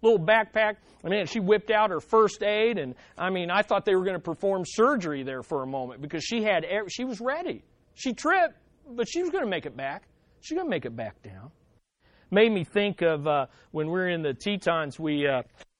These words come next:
we, we were driving along, and every once in a while we actually, I could get Gwen and, and Amber out of the car and, and hiking up a hill. So we see this hill, and I'm like, "Hey,"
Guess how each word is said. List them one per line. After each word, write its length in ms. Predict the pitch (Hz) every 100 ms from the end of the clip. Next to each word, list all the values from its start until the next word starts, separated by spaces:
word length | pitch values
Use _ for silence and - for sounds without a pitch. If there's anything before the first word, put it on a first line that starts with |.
| _
we, 200 | 156 147
we 180 | 143 156
were 80 | 139
driving 440 | 139 175 202 202
along, 500 | 175 170 190 180 165
and 220 | 156 135 127
every 220 | 170 175
once 300 | 160 175 175
in 40 | 147
a 40 |
while 120 | 139
we 120 | 139
actually, 500 | 143 156 - 151 139
I 120 | 127 131
could 180 | 135 120
get 260 | 151 135 _ - 170
Gwen 340 | 147 151 147
and, 200 | 123 117 143
and 160 | 127
Amber 340 | 135 151 127 123
out 220 | 147 156
of 80 | 117
the 80 |
car 400 | 110 131 120 131
and, 120 | 117 104 _ _ -
and 400 | 131 123 120 131 - -
hiking 400 | 156 165 156 151
up 160 | 151
a 60 | 135
hill. 180 | 165 160
So 120 | 160
we 80 | 147
see 220 | - 226
this 220 | 202 143
hill, 360 | 208 202 180 156
and 100 | 170
I'm 80 | 190
like, 180 | 185 170
"Hey," 360 | 294 285 156